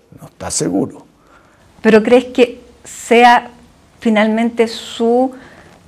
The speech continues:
Speaker 1: ¿Legado?
Speaker 2: No sé si legado, legado sí puede ser un legado, pero su convicción final después de haber pasado por, como dijo él, el sillón de O'Higgins.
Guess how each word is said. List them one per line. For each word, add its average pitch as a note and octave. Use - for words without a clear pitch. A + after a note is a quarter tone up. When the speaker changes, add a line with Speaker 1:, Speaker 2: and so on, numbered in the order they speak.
Speaker 1:
¿Legado? A#2
Speaker 2:
No D4
sé D#4+
si E4+
legado, C#4+
legado D4
sí C#4+
puede C4
ser B3+
un C4
legado, B3
pero C4+
su C#4+
convicción C4
final B3+
después B3
de A#3+
haber A#3+
pasado A#3+
por, A3
como G#3+
dijo A3
él, A#3
el A3+
sillón A3
de G#3
O'Higgins. G#3+